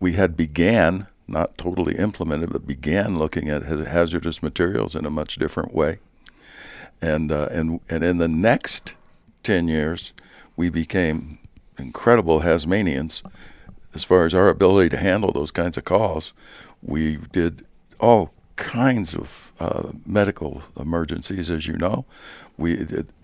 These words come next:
special duty calls took on a whole new, uh, meaning because we went to so many different things.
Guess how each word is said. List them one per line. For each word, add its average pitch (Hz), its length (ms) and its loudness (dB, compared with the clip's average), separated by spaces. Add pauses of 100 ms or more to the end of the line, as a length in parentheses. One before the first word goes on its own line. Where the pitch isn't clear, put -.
(100)
special 101 440 -2
duty 101 340 -2
calls 82 360 -2
took - 220 -4
on 87 160 2
a 71 60 0
whole 101 340 0
new, 87 360 -2 (640)
uh, - 320 -6 (340)
meaning 98 560 -2
because 90 300 -4
we 110 100 -2
went 101 200 -2
to 95 60 -6
so - 140 -6
many 104 240 -6 (100)
different - 440 -6
things. - 420 -8